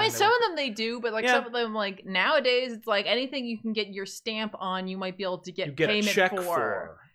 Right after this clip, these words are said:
Speaker 1: if it's ever used again or referenced. And so they're just writing themselves a little insurance.
Speaker 2: Yep. Uh, Rory Groth says, "Had to work, uh, had work off. Get to catch you guys live.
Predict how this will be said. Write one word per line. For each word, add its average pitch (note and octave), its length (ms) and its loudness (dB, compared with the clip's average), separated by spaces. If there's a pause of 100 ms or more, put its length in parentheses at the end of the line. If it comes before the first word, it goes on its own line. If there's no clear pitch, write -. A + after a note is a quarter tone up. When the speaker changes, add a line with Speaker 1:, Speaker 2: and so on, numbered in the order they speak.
(120)
Speaker 1:
if G3 160 -6
it's A3 140 -6
ever G3+ 180 -4
used G3 380 -8
again F3 340 -2
or E3+ 200 -4
referenced. F3 760 -6
And E3+ 180 -10
so F3+ 320 -4
they're F#3 220 -2
just F#3 320 -14 (100)
writing F3 240 -2
themselves G3 340 -6
a G3 40 -8
little G3+ 240 -6
insurance. G3+ 680 -6
Speaker 2:
Yep. F3 240 -4 (720)
Uh, G#2+ 180 -8
Rory E3 360 2
Groth D#3+ 640 0
says, C3+ 240 -6
"Had E3+ 340 -2
to D#3+ 100 -8
work, E3+ 420 0
uh, C3 340 -4
had F#3+ 160 4
work G#3+ 160 4
off. B3+ 400 2
Get D3 200 -4
to D#3 60 -10
catch D#3+ 260 -6
you E3+ 60 -10
guys E3 200 -4
live. F3 380 -6